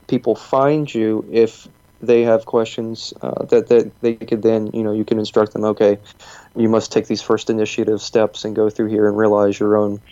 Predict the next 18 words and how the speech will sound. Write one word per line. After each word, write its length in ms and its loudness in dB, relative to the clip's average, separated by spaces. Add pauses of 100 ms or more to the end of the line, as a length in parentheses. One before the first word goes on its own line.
(100)
you 80 -4
know, 160 0
wisdom 400 2
before 340 0
you're 200 2
gonna 160 0
be 100 2
on 80 0
a 60 2
level 280 2
that 140 0
we 120 -2
could 160 -6
even 200 -6
start 300 -4
training." 340 -6 (440)
That's 180 2
fine. 320 -2